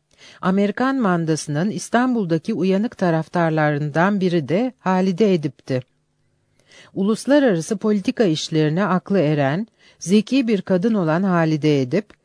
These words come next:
Paris'te dört büyükler tarafından kurulan King Crane Komisyonu başlarından Charles R. Crane'i yakından tanıyordu. Bu komisyonun görevi daha çok Arap eyaletleriyle ilgili bir manda sorununu incelemekti.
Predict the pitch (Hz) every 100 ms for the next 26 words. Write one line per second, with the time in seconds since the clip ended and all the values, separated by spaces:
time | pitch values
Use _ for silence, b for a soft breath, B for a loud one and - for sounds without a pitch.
0 | b b _ 226 247 262 185 - 170 214
1 | 180 214 254 - 190 185 196 196 214 196
2 | 170 151 170 170 202 - 190 170 147 147
3 | 190 226 b b - 214 240 - 208 208
4 | 233 220 190 165 151 - 160 165 196 170
5 | 160 - 165 151 147 139 147 202 240 b
6 | b b - 196 202 240 247 170 175 190
7 | 220 170 180 170 165 240 196 - 190 190
8 | 185 175 139 139 135 135 127 135 - _
9 | _ _ _ B B - 233 262 220 180
10 | - 170 160 156 175 180 170 160 233 196
11 | 233 247 254 - 190 220 - 190 175 170
12 | 170 175 - 185 214 175 190 185 175 156
13 | 170 226 233 202 190 196 156 151 160 143
14 | 151 165 226 185 156 156 147 131 127 -
15 | 135